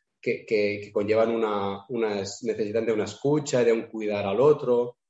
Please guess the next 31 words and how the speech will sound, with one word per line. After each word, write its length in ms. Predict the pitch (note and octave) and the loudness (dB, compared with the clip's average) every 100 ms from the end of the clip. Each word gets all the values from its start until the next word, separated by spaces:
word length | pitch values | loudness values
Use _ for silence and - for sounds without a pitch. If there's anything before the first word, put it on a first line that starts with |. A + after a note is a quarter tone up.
| _ - | _ -4
trabajos 520 | G#2+ G#2+ A#2 B2 A#2+ | -2 0 0 0 -2
incluso 280 | B2 A#2 A#2 | -4 -4 -4
más 180 | G#2 | -4
artísticos, 840 | G2+ F#2+ C3 C3 - - - G#2+ G#2+ | -6 -6 -4 -4 -6 -10 -4 -4 -4
¿no? 280 | F#2+ A#2+ D#3+ | -6 -6 -6
Que 80 | G#2+ | -6
nos 120 | G#2 | -2
llevan 220 | G#2+ G2+ | -2 -2
para 160 | G2+ F#2+ | -4 -2
adentro, 420 | G#2+ A#2 - A2 | 0 0 -2 -2
nos 180 | G#2 G2 | -2 -2
llevan 280 | G2 A2 | -2 0
a, 280 | A2 G#2 G2+ - _ _ - | -2 -2 -6 -10 _ _ -10
a, 320 | F#2+ F#2 F#2 | -6 -6 -2
a 60 | G#2 | -2
ese 220 | G#2 C3 | 0 -2
fluir 580 | - A2 A2+ A#2+ C3 B2+ | -2 -4 0 4 4 4
femenino 640 | A#2 G#2+ A2 B2+ B2+ A#2 | 0 0 2 2 2 2
de 100 | A2+ | 2
la 140 | A2 | 0
creatividad, 720 | G#2+ G#2 G#2 G2+ G#2 B2 C#3 - _ _ _ _ | -4 -4 -4 -6 -2 -2 -2 -8 _ _ _ _
pues 200 | A2 - | -2 0
ahí 180 | G2 A2+ | 0 0
sabemos 400 | B2+ A#2+ C#3 C#3 | 2 2 2 2
que 120 | A2+ | -2
estamos 520 | G2 G#2 A2+ B2 - | -2 -4 -2 -2 -4
desarrollando 460 | A2+ A2 G#2 G#2+ B2 | -8 -2 0 0 0
un 80 | A#2 | 0
trabajo 440 | G#2+ G#2+ G#2+ B2+ | 0 0 2 0
más 260 | G#2 G2 - | 0 -2 -2
femenino. 540 | A#2 F#2+ G2 G2 F2 | -2 -2 -4 -6 -10